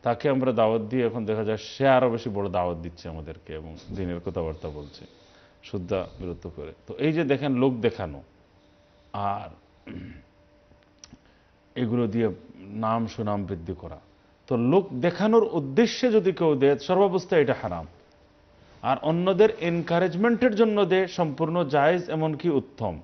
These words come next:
কতই না ভালো আল্লাহ তাআলা বলেছেন। কারণ কিছু জায়গা আছে যেখানে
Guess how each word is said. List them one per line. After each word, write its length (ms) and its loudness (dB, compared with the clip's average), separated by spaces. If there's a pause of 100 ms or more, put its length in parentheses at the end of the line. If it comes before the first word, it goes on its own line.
(140)
কতই 320 4
না 100 2
ভালো 240 4
আল্লাহ 260 0
তাআলা 160 -4
বলেছেন। 420 -12 (640)
কারণ 240 -2
কিছু 200 0
জায়গা 380 4
আছে 280 2
যেখানে 540 -2